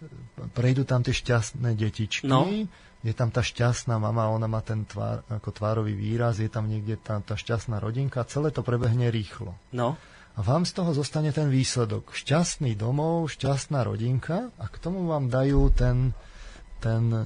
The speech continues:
Speaker 1: ten prací
Speaker 2: Prací,
Speaker 1: prášok.
Speaker 2: áno, ktorý to docieli.
Speaker 1: No teraz, dobre, skúsme sa na to pozrieť inak.
Speaker 2: No.
Speaker 1: Skúsme najskôr teda, aby sme si toto zodpovedali, skúsme si povedať, že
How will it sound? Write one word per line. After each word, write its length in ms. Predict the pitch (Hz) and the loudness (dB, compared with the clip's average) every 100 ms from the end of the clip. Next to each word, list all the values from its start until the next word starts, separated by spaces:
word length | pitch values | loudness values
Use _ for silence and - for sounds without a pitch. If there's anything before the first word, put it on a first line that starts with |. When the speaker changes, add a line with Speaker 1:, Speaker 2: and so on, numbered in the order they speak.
| - | -2
Speaker 1:
ten 180 | 120 110 | -2 0
prací 300 | 113 113 - | 2 2 4
Speaker 2:
Prací, 160 | 123 | 4
Speaker 1:
prášok. 360 | 113 104 104 - | 4 2 0 -2
Speaker 2:
áno, 180 | 110 98 | -2 -4
ktorý 400 | - 165 165 165 | 4 8 8 6
to 160 | 151 151 | 4 2
docieli. 380 | 120 - 104 | 2 0 -2
Speaker 1:
No 80 | 98 | 2
teraz, 140 | 131 123 | 4 2
dobre, 260 | 127 135 120 | 2 2 2
skúsme 300 | - 156 170 | 0 -2 -2
sa 120 | - | -2
na 100 | 156 | -2
to 120 | 139 | -2
pozrieť 400 | 147 139 135 131 - | -2 0 0 0 -2
inak. 300 | 117 98 101 - | -4 -2 -6 -10
Speaker 2:
No. 140 | 110 98 | -8 -4
Speaker 1:
Skúsme 300 | 90 165 180 | -2 0 0
najskôr 380 | 139 131 - 139 | 0 0 -2 -6
teda, 220 | 131 123 123 117 | -6 -6 -6 -8
aby 140 | 117 120 | -6 -4
sme 200 | - 127 | -2 -2
si 120 | 117 | -2
toto 280 | - 101 107 | -6 -6 -4
zodpovedali, 560 | 101 - 113 120 135 | -6 -6 -4 -2 -2
skúsme 400 | 131 - 147 165 | -2 -4 -4 -2
si 160 | 135 123 | -2 -4
povedať, 400 | 113 104 117 135 | -2 -2 0 0
že 120 | 123 | 0